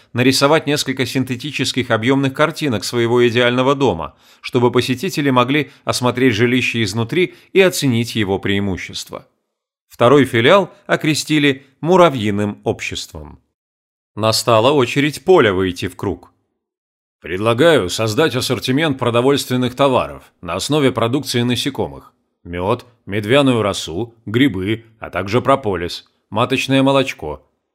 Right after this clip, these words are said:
Думаю, что, черпая идеи из царства насекомых,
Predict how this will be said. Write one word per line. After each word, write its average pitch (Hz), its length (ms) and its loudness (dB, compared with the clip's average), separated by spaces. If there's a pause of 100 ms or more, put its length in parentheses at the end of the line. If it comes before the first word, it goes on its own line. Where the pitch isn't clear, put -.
(420)
Думаю, 139 380 0
что, - 180 -4
черпая 113 580 0
идеи 113 600 0
из - 120 -6
царства 104 460 -2
насекомых, 98 720 -4